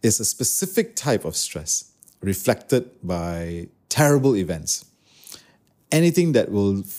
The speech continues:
anything that moves from a daily human experiences that are emotionally painful or very intense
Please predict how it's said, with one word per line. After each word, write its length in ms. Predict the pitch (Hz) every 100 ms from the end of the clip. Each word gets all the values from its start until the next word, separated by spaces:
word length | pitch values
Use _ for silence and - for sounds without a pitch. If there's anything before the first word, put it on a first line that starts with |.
| -
anything 240 | 117 123 117
that 100 | 90
moves 240 | 113 110
from 320 | - 90 92 -
a 100 | 90
daily 840 | 85 - - 92 127 139 147 160
human 380 | 147 143 135 131
experiences 920 | 90 - 117 117 127 131 - 139 - - - - -
that 120 | 95
are 120 | 92 -
emotionally 840 | 113 117 135 160 170 - 165 170
painful 580 | 175 113 110 - 98 80 _ _ _ _ -
or 180 | 120 -
very 480 | - 135 143 165 -
intense 800 | 113 104 - 110 90 - -